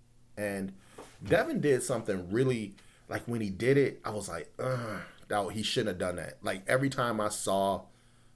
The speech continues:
the playback of the push. So for, for those who don't know, uh, at the weigh-in, Devin Haney pushed, uh, Loma. Like, for no reason,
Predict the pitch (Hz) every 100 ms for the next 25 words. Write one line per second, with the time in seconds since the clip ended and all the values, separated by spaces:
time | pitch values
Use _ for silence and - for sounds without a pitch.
0 | - 76 - 110 104 101 95 92 87 87
1 | - 107 - - - - - - - -
2 | - - - 101 95 107 92 - - -
3 | - 101 101 123 131 113 101 101 98 92
4 | 90 85 - 90 82 90 - 82 110 117
5 | 101 90 82 90 92 95 101 90 92 95
6 | 87 - - - - - - - 90 87
7 | 82 85 - - - - - 101 113 120
8 | - - - - - - - - - -
9 | 143 - 107 107 135 143 117 131 120 101